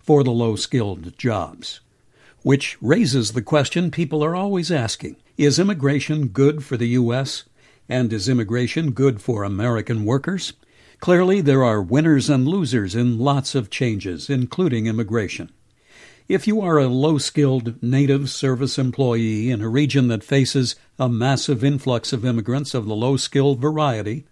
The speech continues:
chances are your earnings are going to take a hit, and maybe your employment prospects are going to take a hit. We certainly document that. But just as there are winners and losers,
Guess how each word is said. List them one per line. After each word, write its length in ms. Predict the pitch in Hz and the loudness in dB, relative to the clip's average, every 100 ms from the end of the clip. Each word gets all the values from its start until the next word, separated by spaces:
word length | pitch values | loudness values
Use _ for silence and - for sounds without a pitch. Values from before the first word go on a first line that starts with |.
| - _ - | -20 _ -20
chances 500 | - 135 127 - 117 | -2 0 0 0 0
are 240 | 127 139 165 | 2 2 2
your 240 | 127 123 | 2 2
earnings 380 | 135 151 139 139 | 4 2 2 2
are 100 | 127 | 0
going 320 | 104 147 147 | 2 2 4
to 80 | 135 | 2
take 300 | - 160 151 | 2 0 0
a 100 | 113 | -2
hit, 380 | - 170 - - _ | 0 0 -2 -12 _
and 200 | - 135 | 0 4
maybe 280 | 127 170 139 | 6 6 6
your 240 | 131 135 123 | 6 6 4
employment 560 | 107 - 151 143 104 | 0 0 2 2 -2
prospects 640 | - 107 95 - 110 - 123 | -2 -2 -2 -4 -4 -2 -4
are 60 | |
going 260 | 117 113 95 | -2 -2 -2
to 100 | 90 | -6
take 300 | - 107 - | -4 -4 -2
a 100 | 107 | -4
hit. 360 | 117 92 - - - - _ 143 | -4 -6 -8 -20 -20 -20 _ 2
We 160 | 139 | 4
certainly 480 | 139 185 165 127 117 | 4 0 2 2 2
document 640 | 107 117 - 117 104 92 | 0 -2 0 -4 -4 -4
that. 340 | 117 90 - - _ _ _ - - | -4 -4 -6 -20 _ _ _ -20 -4
But 180 | 165 156 | -2 0
just 300 | 165 170 - | 0 0 0
as 140 | 139 | 0
there 200 | 147 127 113 | 2 2 0
are 140 | 95 | -2
winners 460 | 90 170 143 110 120 | -2 0 2 0 -2
and 200 | 98 95 | -4 -2
losers, 600 | 160 151 107 82 - | -2 -2 -4 -6 -10